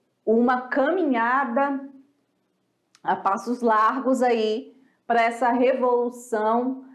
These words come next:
para esse novo modelo de Estado que se estabeleceu tanto na Europa como também na América Latina,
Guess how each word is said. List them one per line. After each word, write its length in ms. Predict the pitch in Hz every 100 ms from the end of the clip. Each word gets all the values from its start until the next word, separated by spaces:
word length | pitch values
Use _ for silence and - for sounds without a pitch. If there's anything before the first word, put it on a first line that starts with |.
| _
para 180 | 208 208
esse 240 | 226 -
novo 320 | 240 240 254 262
modelo 840 | 233 269 339 269 233 226 240 240
de 100 | 226
Estado 540 | 240 - 220 202 202 214
que 120 | 247
se 100 | 240
estabeleceu 960 | 233 208 220 226 226 226 233 185 180
tanto 320 | - 269 330 330
na 160 | 294
Europa 800 | 277 269 247 240 240 254 269 269 - _ _ _ _
como 300 | 233 226 233
também 720 | 247 254 214 202 208 214 226 - _ _ _
na 160 | 196 196
América 560 | 214 185 190 190 190 180
Latina, 800 | 175 214 - - 180 170 139